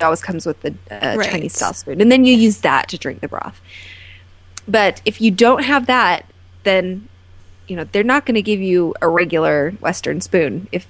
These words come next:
Speaker 1: if it's Japanese food. So it's very convenient to just pick that bowl up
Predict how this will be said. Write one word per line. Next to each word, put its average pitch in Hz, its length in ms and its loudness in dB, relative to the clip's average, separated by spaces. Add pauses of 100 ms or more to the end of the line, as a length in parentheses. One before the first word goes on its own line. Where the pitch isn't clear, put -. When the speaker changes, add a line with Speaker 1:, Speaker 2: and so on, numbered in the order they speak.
(120)
Speaker 1:
if - 160 -8
it's - 200 -6
Japanese - 500 -8
food. 98 220 -10
So 165 420 2 (500)
it's - 160 -18
very 285 200 2
convenient 233 600 2 (560)
to 196 100 -8
just 180 240 -10 (560)
pick - 240 -10
that 240 240 -6
bowl 285 220 2
up - 260 0